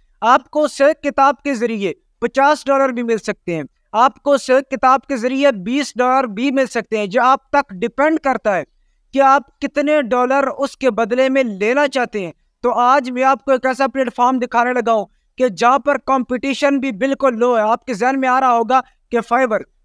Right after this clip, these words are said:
ठीक है, तो Fiverr पर मुझे पता है कि बहुत ज़्यादा कंपटीशन है और आपसे पहले बहुत लोग वहाँ पे काम कर रहे हैं, लेकिन आज आपको ऐसा प्लेटफॉर्म दिखाने लगा हूँ कि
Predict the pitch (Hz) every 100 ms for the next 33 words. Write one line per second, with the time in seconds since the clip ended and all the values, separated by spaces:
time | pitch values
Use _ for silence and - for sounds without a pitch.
0 | - 254 285 277 233 262 285 294 277 277
1 | 254 277 269 262 294 285 262 208 240 208
2 | 240 254 269 262 247 247 254 254 233 240
3 | - _ _ 247 254 269 - 262 285 285
4 | 214 185 226 285 233 220 240 285 254 262
5 | 269 254 233 233 214 214 175 165 160 202
6 | 247 269 240 - 233 247 262 269 262 -
7 | 254 262 254 247 240 233 240 226 220 214
8 | 202 170 156 - _ _ _ _ 240